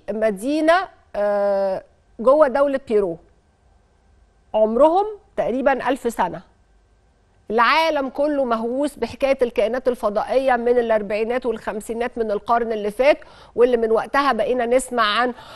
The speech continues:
أطباق طائرة، كائنات فضائية. وطبعًا هوليوود خدت كل الكلام ده وحولته لدراما وأفلام وخيال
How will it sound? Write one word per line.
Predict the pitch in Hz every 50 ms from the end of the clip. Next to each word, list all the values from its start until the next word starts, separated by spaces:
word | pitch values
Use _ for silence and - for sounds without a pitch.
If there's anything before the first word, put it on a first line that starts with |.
| - -
أطباق | - 254 226 202 202 240 254 254 -
طائرة، | - - 254 226 - 220 247 254 254 247
كائنات | 247 247 - 254 226 - 247 240 247 247 -
فضائية. | - 247 220 196 220 226 - 247 254 254 247 240
وطبعًا | 233 240 240 - 339 415 440 427 440 440 320
هوليوود | 254 262 294 330 311 302 294 277
خدت | - - 277 262 269 -
كل | - 277 311 302
الكلام | 285 - 277 247 269 277 294
ده | 254 277
وحولته | 285 - - 262 240 240 240 247 294 330 - 285 254
لدراما | 247 220 202 240 254 285 302 285 294 285
وأفلام | 262 - - 220 - - 254 240 247 277 302 302 262
وخيال | 214 208 - - 214 214 233 247 277 302 302